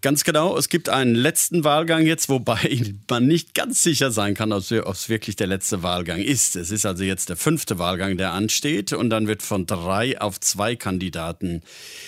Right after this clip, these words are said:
das Teilnehmerfeld verkleinert. Diese beiden gehen dann in den Mitgliederentscheid.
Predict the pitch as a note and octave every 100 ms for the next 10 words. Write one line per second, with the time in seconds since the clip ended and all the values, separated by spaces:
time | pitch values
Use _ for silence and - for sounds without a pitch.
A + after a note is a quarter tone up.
0 | - - G2+ - - G2 G2 G2+ F#2 F2+
1 | E2+ F2 E2 - D#2 F#2+ F#2+ B2 B2 G#2+
2 | A#2 G#2+ F#2 F#2+ F#2+ F#2 F#2+ D#2+ E2+ F2
3 | E2+ D#2+ D#2 D#2+ - D#3+ D#3 D#2 C#3+ C#2+
4 | - E2 E2 A#2 D3+ - E2+ E2+ G2 G2
5 | F#2 - G2+ A2+